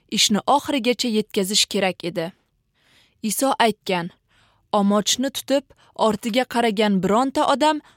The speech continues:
Xudoning shohligiga loyiq emas." Isoning nigohlari oldinga qaratilgandi. U Quddusga yuzma-yuz qarab turgan. Lutning xotini orqaga qaradi va tuzli toshga aylanib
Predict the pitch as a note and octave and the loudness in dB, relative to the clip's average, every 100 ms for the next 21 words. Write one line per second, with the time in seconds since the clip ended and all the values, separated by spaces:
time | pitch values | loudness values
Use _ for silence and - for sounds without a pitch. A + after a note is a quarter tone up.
0 | _ A3+ F#3+ F#3+ G#3+ C4 - A#3 A3+ G#3+ | _ -2 0 2 0 -2 -2 -2 -2 -4
1 | G3 A3 G#3 G3 G3 F#3 - F#3 E3+ E3 | -2 0 2 2 2 -2 -4 -4 -2 -4
2 | - - _ _ _ _ _ _ _ _ | -10 -18 _ _ _ _ _ _ _ _
3 | A3 G3 G#3+ G3+ B3+ B3 G#3 F3+ F#3 - | -6 -4 0 0 2 2 2 2 -2 -2
4 | F#3 A3+ C4+ - - A#3+ A#3+ A3 G#3 A3 | -2 0 0 -4 -2 0 2 2 0 0
5 | A#3 G#3 - G3+ F#3+ F3+ F3 E3 G3 _ | -2 -4 -2 -4 -2 -2 -2 -4 -6 _
6 | _ _ _ - C#4 D#4+ - _ - C#4 | _ _ _ -4 0 0 -2 _ -8 -4
7 | G3+ A3 - D4 A#3 C4+ B3 A#3 A3+ A#3 | -4 -4 -2 0 2 0 2 2 2 -2
8 | - A3 G3+ - F#3 F3 F3 E3+ - _ | -2 0 -2 -2 -6 -2 -4 -4 -10 _
9 | _ _ _ G3+ A3+ A3+ C4+ C4+ - G#3 | _ _ _ -4 -4 -2 -2 -2 -2 -2
10 | G#3 A3+ D4 - - - A3+ - A#3+ B3+ | 0 0 0 -4 -8 -2 0 0 -2 -2
11 | - A3 F#3 F3+ E3+ - _ F#3 F#3+ G3+ | 0 0 0 0 -4 -8 _ -4 -2 -2
12 | F3+ C#4 - D4 - C4 - G#3 G3+ G3 | 0 0 0 0 0 0 2 2 2 2